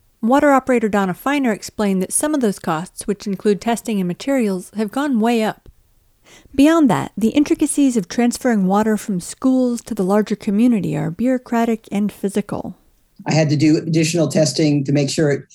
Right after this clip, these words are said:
Speaker 2: came up to the community standards for state water systems. It's essentially as good as community systems. They just don't have to do as much testing.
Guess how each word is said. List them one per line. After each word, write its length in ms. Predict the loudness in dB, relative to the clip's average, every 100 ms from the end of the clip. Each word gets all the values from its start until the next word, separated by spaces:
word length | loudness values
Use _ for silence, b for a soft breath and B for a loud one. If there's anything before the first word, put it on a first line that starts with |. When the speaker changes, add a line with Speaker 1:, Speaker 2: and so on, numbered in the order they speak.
| B
Speaker 2:
came 180 | 0 2
up 140 | 2 2
to 100 | 0
the 120 | 0
community 500 | 2 2 4 4 2
standards 720 | 0 -2 0 2 0 -2 -6 -10 -20 _
for 240 | -2 0 0
state 320 | 0 0 0
water 260 | 0 0
systems. 640 | -2 -4 -4 -4 -4 -8 -14 _ b b
It's 560 | 0 0 0 -4 -8 -12 _ _ _ -6
essentially 540 | -2 2 2 2 2 0
as 160 | 0
good 320 | -2 2 2 2
as 640 | 0 2 2 0 -2 -8 _ _ _ _ _ _ -2
community 360 | 2 4 2
systems. 380 | 0 -2 0 0
They 100 | 2
just 180 | 2 2
don't 140 | 2
have 160 | 2 2
to 100 | 2
do 140 | 0
as 160 | 0 -2
much 240 | -4 -6
testing. 580 | -4 0 0 -2 -6 -8